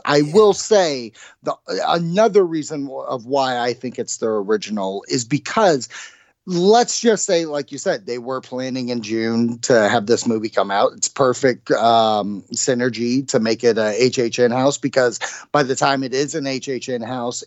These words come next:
Speaker 1: it would be hitting home video at that point,
Speaker 2: Mm-hmm.
Speaker 1: or, you know, you, you, digitally or Blu-rays. Um, but as we've seen in the past for H H N, they've had to scrap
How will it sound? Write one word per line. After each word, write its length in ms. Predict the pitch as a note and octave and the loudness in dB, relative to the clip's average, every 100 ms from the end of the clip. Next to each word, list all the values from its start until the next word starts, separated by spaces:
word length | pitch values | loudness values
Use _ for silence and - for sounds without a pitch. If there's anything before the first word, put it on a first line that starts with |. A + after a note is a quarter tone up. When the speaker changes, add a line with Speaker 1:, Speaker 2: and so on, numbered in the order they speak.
| - | 0
Speaker 1:
it 200 | C#3 C3 | 0 0
would 220 | B2+ A2 | -4 -2
be 220 | C3 A#2+ | -4 -4
hitting 640 | F#2+ C3+ B2+ B2 A#2 A2+ G#2+ - | 2 4 4 2 0 -6 -8 -6
home 320 | B2 B2 G#2+ | -2 -2 2
video 460 | D#3 D#3+ A#2+ A2 | 2 4 0 2
at 100 | A2 | 0
that 220 | A#2 G#2+ - | -2 -4 -4
point, 340 | G#2 A2 C3 | -4 -2 -4
Speaker 2:
Mm-hmm. 320 | C#3 B2+ C3 C3+ | -10 -12 -12 0
Speaker 1:
or, 320 | B2 A2 G#2+ A#2+ | 2 2 0 -4
you 100 | G#2+ | -4
know, 180 | D#2+ F2+ | -6 -4
you, 360 | B2+ B2 G#2+ - - | 2 2 0 -6 -4
you, 220 | C#3+ C#3 | -2 -2
digitally 760 | C#3+ D3+ C3+ C#3 A#2 A2 G#2 G#2 | 0 0 4 2 4 2 4 4
or 280 | G#2+ G#2 G2+ | 4 4 2
Blu-rays. 580 | A#2+ A#2+ G#2 G2 F#2+ - - - _ | 0 2 2 0 -4 -8 -16 -18 _
Um, 380 | F3 E3 D3 B2+ D#3+ | 2 2 2 -2 -4
but 520 | C#3 A#3+ F3 _ - _ _ _ _ F3 | 0 2 0 _ -20 _ _ _ _ -2
as 300 | A3 G3+ D#3 | -2 -2 -14
we've 300 | F#3 F#3+ D3 | -18 -18 -18
seen 400 | - A#3 A#3+ G#3+ | -16 -8 -6 -6
in 100 | G3+ | -6
the 80 | E3+ | -8
past 480 | - A3+ C4 - - | -4 -2 -2 -4 -8
for 220 | D3+ C3 | -6 -6
H 240 | C3 A2 | -10 -8
H 260 | C3 A#2+ C3 | -10 -8 -10
N, 380 | A#2 B2 E3 E3+ _ _ | -6 -6 -6 -10 _ _
they've 380 | - C3+ G3+ A3 | -4 4 4 2
had 380 | E3+ F#3+ G3 - | -2 -2 -2 -2
to 120 | A#3 | -4
scrap 540 | - - G#3 A3+ A3+ | -4 -2 2 4 2